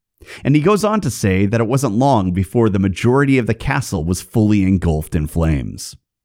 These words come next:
Now, Poitiers is quick to add that this only happened because the Normans were out there searching for loot,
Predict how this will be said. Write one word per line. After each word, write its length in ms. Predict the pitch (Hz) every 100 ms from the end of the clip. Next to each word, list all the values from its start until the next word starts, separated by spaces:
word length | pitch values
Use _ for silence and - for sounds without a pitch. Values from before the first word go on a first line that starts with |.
| _ _ _ _ _ -
Now, 220 | 127 147
Poitiers 480 | - 196 214 196 180
is 120 | 131
quick 240 | - 151
to 120 | 160 151
add 280 | 135 107
that 120 | 120 127
this 160 | 214
only 220 | 220 208
happened 680 | 131 165 175 107 92 82 -
because 460 | 123 113 127 113 107
the 80 |
Normans 480 | 117 117 123 120 104
were 120 | 101
out 220 | 104 104 -
there 160 | 101
searching 480 | 92 - 78 80 78
for 140 | 82
loot, 340 | 76 65 -